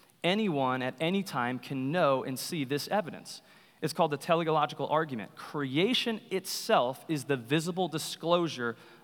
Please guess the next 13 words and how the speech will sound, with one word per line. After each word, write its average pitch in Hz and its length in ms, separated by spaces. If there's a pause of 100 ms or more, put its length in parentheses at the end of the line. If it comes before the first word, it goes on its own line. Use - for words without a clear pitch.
(120)
of 143 160
an 147 80
invisible 127 480
God. 117 320 (1700)
And 123 100
oftentimes, 165 840 (720)
the 147 100
scientific 160 600
community 139 580 (540)
will 151 100
put 151 220
the 135 60
burden 147 520